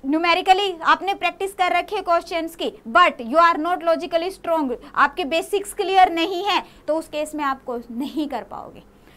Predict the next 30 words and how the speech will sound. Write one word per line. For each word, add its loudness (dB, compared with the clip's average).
That 0
means -6
कि -12
आपको 0
सबसे -6
पहले 0
बेसिक्स -6
क्लियर -4
होने -4
चाहिए। -4
आपको 2
पता 0
होना 2
चाहिए -6
कि -6
अगर 4
ये 2
मैं 6
टॉपिक 6
कर 4
रही 0
हूँ -2
तो -4
उसके -8
अंदर 0
क्या 0
क्या -4
इंपॉर्टेंट -2
फॉर्मूलाज 0
हैं, -6